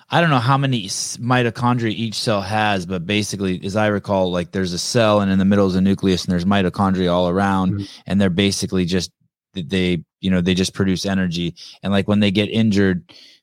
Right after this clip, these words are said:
Speaker 1: they die and go away. I, I don't think you, you don't heal the existing ones you have, but you make new ones. And you
Speaker 2: Yeah.
Speaker 1: wanna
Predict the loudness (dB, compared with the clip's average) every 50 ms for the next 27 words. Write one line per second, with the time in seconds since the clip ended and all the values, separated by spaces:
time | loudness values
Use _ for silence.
0 | _ _ -4 0 0 0 2 2 2 4 4 4 4 2 2 2 4 4 4 4
1 | 4 4 4 4 4 2 0 -2 -4 -8 -6 -4 -2 0 0 0 0 0 -2 -4
2 | -2 -2 -4 -4 -4 -4 -2 0 0 0 0 -2 -6 -8 -6 -2 0 2 2 2
3 | 0 0 -2 -2 -2 -4 -6 -6 -6 -4 -4 -4 -2 -2 -2 -2 -4 -4 -6 -4
4 | -2 0 0 0 0 -2 -4 -6 -4 -4 -2 0 0 0 -2 -2 -2 -2 -2 -2
5 | -2 -4 -6 -6 -8 -10 -10 -12 -14 -14 _ _ _ _ _ _ _ -4 -2 0
6 | 2 2 2 2 2 0 -2